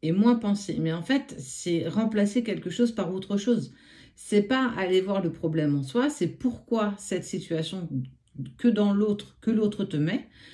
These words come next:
te met dans la difficulté. Pourquoi aller te plonger dans le travail et ne pas prendre conscience de la difficulté que cela représente ? Tu remplaces un problème par quelque chose d'autre, en fait. Tu,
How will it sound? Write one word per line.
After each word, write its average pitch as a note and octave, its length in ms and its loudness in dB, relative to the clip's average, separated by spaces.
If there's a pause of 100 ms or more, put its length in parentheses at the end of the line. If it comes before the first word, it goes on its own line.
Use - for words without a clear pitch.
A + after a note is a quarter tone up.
(240)
te G3+ 100 -2
met G#3 420 2
dans D3+ 220 -2
la C#3+ 120 2
difficulté. D#3+ 840 0 (640)
Pourquoi C4 480 4
aller G#3 600 2 (1400)
te G#3+ 60 0
plonger C4 440 8
dans E3+ 100 -2
le E3 80 0
travail A3+ 460 0
et A3+ 120 10
ne G#3+ 120 8
pas A#3+ 200 4
prendre G#3 420 -4
conscience A3+ 480 4
de G3 80 0
la E3 160 4
difficulté G#3+ 640 2
que G3+ 80 -2
cela G#3 280 -2
représente ? D3 680 -4 (600)
Tu C#4 140 4
remplaces A#3+ 420 4
un F#3+ 80 2
problème G3+ 340 2
par G3 140 0
quelque D#3 260 -4
chose D3+ 220 -4
d'autre, G3+ 320 0
en C#3 60 0
fait. A2 400 -8 (420)
Tu, - 220 -4